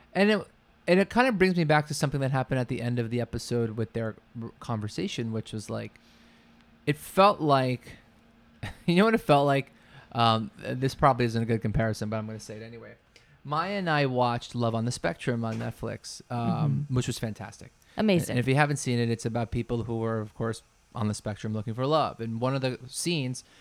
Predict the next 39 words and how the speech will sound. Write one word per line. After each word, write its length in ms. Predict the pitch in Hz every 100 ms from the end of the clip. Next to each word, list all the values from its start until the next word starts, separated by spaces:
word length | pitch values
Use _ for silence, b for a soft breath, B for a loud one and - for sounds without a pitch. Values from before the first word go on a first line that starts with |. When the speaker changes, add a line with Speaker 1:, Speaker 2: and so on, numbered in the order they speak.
| b b -
Speaker 1:
they 100 | 131
go 180 | 131 135
to 60 |
a 60 | 127
Speaker 2:
The 60 |
Speaker 1:
s-, 160 | 190 190
Speaker 2:
autism 260 | 185 165 160
spectrum. 480 | 139 143 - - 170
Speaker 1:
the 60 |
autism 340 | 147 143 123 113
spectrum. 380 | 107 107 110
And 100 | 113
they 100 | 117
go 300 | 117 139 156 -
on 220 | 139 135
a 120 | 127
speed 440 | - - 175 190
dating. 540 | 131 123 117 120 117 113 b b b b b
There's 100 | 147 143
several 280 | 220 202
speed 480 | 185 - - 170 160
dating 260 | 143 131 120
scenes, 300 | - 123 113
I 60 | 110
feel 180 | -
like, 180 | 117 110
where 120 | 120
there's 180 | 113 107
a 60 | 117
group, 320 | 113 139 143
a 40 |
local 300 | 127 135 139
group, 380 | 127 123 127 123
and 80 | 123
they 60 | 120
get 140 | 127
together 420 | 131 117 123 123
and 140 | 123
they, 120 | 120